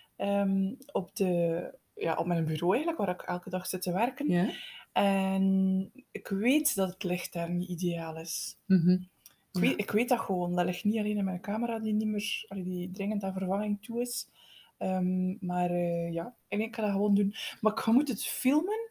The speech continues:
Speaker 1: want ik zou die stap al overslaan. Ik zou dat gewoon met mijn camera, ik ga dat zo
Speaker 2: Ja,
Speaker 1: wel zien.
Speaker 2: nee, nee, want dan ben je te veel gefocust op het, eh, op, op,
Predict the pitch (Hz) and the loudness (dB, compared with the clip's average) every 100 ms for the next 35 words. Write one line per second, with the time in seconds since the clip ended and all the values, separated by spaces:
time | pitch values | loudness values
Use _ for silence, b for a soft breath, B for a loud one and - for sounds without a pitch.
0 | - 208 - 214 - 214 247 240 214 214 | -2 0 0 -4 0 4 6 6 2 0
1 | 180 - 240 262 - - 247 311 302 - | 0 2 2 2 -2 -2 -2 -4 -8 -8
2 | - 185 175 190 208 190 170 170 185 202 | -2 -2 0 -2 0 0 -2 -6 -6 -4
3 | 214 - - - 170 - 208 226 247 247 | -2 -4 -8 -10 -8 4 10 12 12 12
4 | 208 226 220 - B - 214 208 196 202 | 12 12 10 4 B 8 12 12 12 10
5 | 202 208 196 175 185 226 208 - 226 226 | 10 10 8 8 8 8 6 4 0 2
6 | 233 - 202 202 - 175 - 175 175 160 | 0 0 0 0 -2 -2 0 4 4 4
7 | 165 - - | 0 0 -2